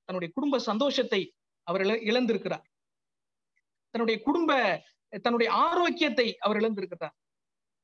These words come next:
தன்னுடைய பிள்ளைகளோடு கூட நேரம் செய்ய வேண்டும், நேரம் செலவிட வேண்டும்,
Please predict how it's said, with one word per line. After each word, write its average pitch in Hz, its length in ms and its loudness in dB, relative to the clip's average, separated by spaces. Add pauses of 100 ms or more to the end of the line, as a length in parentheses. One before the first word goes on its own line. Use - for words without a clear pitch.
(300)
தன்னுடைய 196 200 -6
பிள்ளைகளோடு 254 460 2
கூட 226 140 2
நேரம் 214 320 0
செய்ய 190 140 -2
வேண்டும், 175 220 -12 (160)
நேரம் 214 320 0
செலவிட 208 280 0
வேண்டும், 175 280 -4